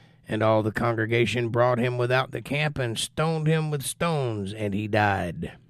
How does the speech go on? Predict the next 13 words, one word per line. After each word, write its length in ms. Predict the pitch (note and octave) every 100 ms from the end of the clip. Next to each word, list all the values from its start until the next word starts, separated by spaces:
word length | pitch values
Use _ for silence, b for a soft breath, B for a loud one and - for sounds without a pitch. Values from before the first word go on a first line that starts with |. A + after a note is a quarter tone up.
| _
as 260 | - A2 G2+
the 120 | G2+
Lord 380 | G2 G2 G2 G2
commanded 440 | G2 G2+ G2 F#2+
Moses. 680 | G2 G#2 G2+ D#2+ D#2 - - - _ _ _ _ _ _ _ _ _ - - _ _ - B B B B
That's 220 | - B2+ -
harsh. 440 | G#2+ A#2 B2 - - _ _ _ _ b b b b b b b b b b _ _ -
And 160 | B2 A2
the 60 |
Lord 400 | G2+ G#2+ A#2 A2
spake 360 | - - B2 -
unto 220 | A2 G#2
Moses, 640 | G2+ G2+ G2 D2+ - -